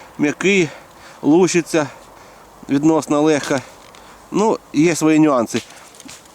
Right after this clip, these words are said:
Одне, що я хочу сказати, що підходить для осмій і той, і інший. Продовж-, продовжуємо працювати. Ну ось,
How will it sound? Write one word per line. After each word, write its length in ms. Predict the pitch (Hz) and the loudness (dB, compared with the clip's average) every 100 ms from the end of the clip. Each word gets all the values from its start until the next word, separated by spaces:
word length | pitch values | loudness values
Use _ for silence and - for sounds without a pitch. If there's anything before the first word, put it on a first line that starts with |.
| - | -8
Одне, 300 | 151 156 170 | -4 0 0
що 120 | 143 | 0
я 60 | 151 | -2
хочу 240 | 135 139 | -2 -4
сказати, 360 | 135 147 156 143 | -2 -2 -2 -2
що 160 | 120 151 | -2 -2
підходить 520 | 143 - 151 123 117 | -4 -2 0 2 2
для 140 | 120 | 2
осмій 460 | 135 127 110 123 123 - - | 2 2 2 0 0 -4 -2
і 220 | 170 220 | 0 0
той, 400 | - 208 208 190 - | 0 2 2 -2 -4
і 180 | 160 - | -4 -2
інший. 480 | - 113 98 104 95 98 - - - - - - - - - - - - - - - - - - - - - - - - - - - - - - - - - - - - | -2 -2 0 -4 -4 -8 -20 -20 -20 -20 -20 -20 -20 -20 -20 -20 -20 -20 -20 -20 -20 -20 -20 -20 -20 -20 -20 -20 -20 -20 -20 -20 -20 -20 -20 -20 -20 -20 -20 -20 -20 -14
Продовж-, 400 | - 147 165 160 | -4 -2 0 -2
продовжуємо 540 | 147 165 175 190 147 139 | -2 -2 0 2 2 0
працювати. 440 | 143 - 131 95 - - | -4 -2 -2 -4 -10 -10
Ну 180 | 202 233 | -4 0
ось, 220 | 220 - | 0 -2